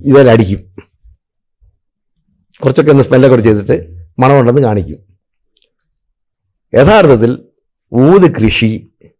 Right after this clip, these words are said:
even ആസാമില് ഗോഹട്ടി പോലും പറ്റിയിട്ടില്ല,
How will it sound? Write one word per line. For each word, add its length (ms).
even 280
ആസാമില് 840
ഗോഹട്ടി 580
പോലും 260
പറ്റിയിട്ടില്ല, 460